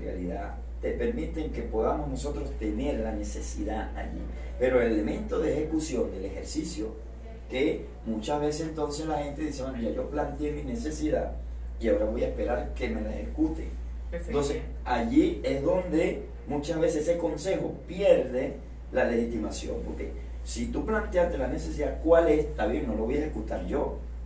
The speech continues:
Speaker 1: pero tengo que darle seguimiento
Speaker 2: Claro.
Speaker 1: para que, como tú lo estás haciendo, que anote las cosas
Speaker 2: No,
Speaker 1: que yo
Speaker 2: claro,
Speaker 1: digo,
Speaker 2: todo,
Speaker 1: que grabe las cosas que yo
Speaker 2: todo.
Speaker 1: digo, eso es parte del
Speaker 2: Pero,
Speaker 1: seguimiento.
Speaker 2: pero es claro,
Speaker 1: Pero
Speaker 2: porque
Speaker 1: tiene que ser también en el momento oportuno, porque muchas veces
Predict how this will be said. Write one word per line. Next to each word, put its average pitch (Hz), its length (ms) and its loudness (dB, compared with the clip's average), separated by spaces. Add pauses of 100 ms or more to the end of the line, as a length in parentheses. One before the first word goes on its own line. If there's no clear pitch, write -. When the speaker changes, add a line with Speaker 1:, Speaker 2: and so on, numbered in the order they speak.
Speaker 1:
pero 104 200 0
tengo 101 160 -4
que 101 100 -4
darle 110 240 0
seguimiento - 560 -6
Speaker 2:
Claro. - 320 -4 (100)
Speaker 1:
para - 280 0
que, 113 280 -2 (160)
como 110 260 -4
tú 104 180 -2
lo - 80 -2
estás 113 220 0
haciendo, - 500 -2
que 110 160 0
anote 107 300 0
las 123 200 -2
cosas 113 320 0
Speaker 2:
No, - 260 -4
Speaker 1:
que 127 140 6
yo 123 100 6
Speaker 2:
claro, 123 100 4
Speaker 1:
digo, 127 540 2
Speaker 2:
todo, - 120 0
Speaker 1:
que 131 100 6
grabe 123 360 10
las 131 140 8
cosas 127 360 4
que 127 120 2
yo 127 120 2
Speaker 2:
todo. 156 280 4
Speaker 1:
digo, - 260 2 (220)
eso - 180 0
es - 80 2
parte - 360 2
del 135 80 8
Speaker 2:
Pero, 113 100 6 (160)
Speaker 1:
seguimiento. 139 360 4
Speaker 2:
pero 98 100 -2
es - 80 -6
claro, 180 520 -4 (140)
Speaker 1:
Pero 156 180 6
Speaker 2:
porque 151 120 8
Speaker 1:
tiene - 160 2
que - 60 0
ser 170 180 0
también 185 380 -2
en 170 80 -2
el 143 80 -2
momento 139 400 0
oportuno, 143 560 0
porque 117 180 -4
muchas 135 380 2
veces 190 280 0